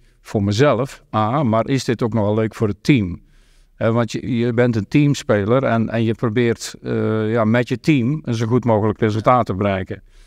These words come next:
En als je dan merkt van, "Ja, eigenlijk ben ik toch niet meer zo fit voor het team." Nou ja, dan is het misschien verstandig om dat besluit te nemen om te stoppen.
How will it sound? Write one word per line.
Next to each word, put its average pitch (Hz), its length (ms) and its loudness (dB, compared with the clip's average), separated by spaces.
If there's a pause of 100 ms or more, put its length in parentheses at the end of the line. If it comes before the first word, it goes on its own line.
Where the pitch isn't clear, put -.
(260)
En 117 140 0
als 123 140 0
je 135 80 0
dan 117 280 2
merkt 123 540 -2
van, 117 240 0
"Ja, 117 300 0 (460)
eigenlijk 110 580 -4 (680)
ben 113 160 2
ik 98 60 0
toch 95 180 -2
niet 117 140 2
meer 110 140 2
zo 104 320 0
fit - 400 -2
voor 113 180 0
het 107 140 -6
team." 123 320 0 (440)
Nou 165 200 2
ja, 110 160 2
dan 110 140 2
is 104 100 0
het 110 100 -2
misschien 104 260 0
verstandig 101 380 -2
om 98 120 0
dat 98 120 0
besluit 98 320 -2
te 110 60 -4
nemen 101 200 0
om 87 120 -2
te - 80 -12
stoppen. 104 380 -6